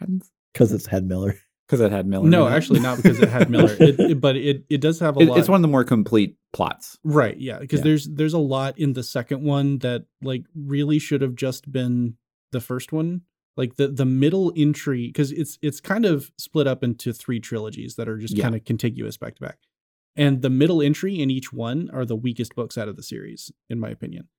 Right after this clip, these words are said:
Speaker 1: Uh, mm, I don't know. Caliban's War is really good, but I, I think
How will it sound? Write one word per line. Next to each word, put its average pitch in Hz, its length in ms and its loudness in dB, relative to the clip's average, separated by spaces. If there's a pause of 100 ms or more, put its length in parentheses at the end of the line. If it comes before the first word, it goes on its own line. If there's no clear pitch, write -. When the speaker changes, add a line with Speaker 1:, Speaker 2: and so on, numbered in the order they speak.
(540)
Speaker 1:
Uh, - 160 -16
mm, 311 1200 -4
I 156 60 -6
don't 226 160 2
know. 247 480 0
Caliban's 196 500 -2
War 160 240 0
is 110 160 -6
really 127 300 -2
good, 117 360 2
but 131 220 4
I, - 160 -8 (220)
I 139 80 2
think 151 320 4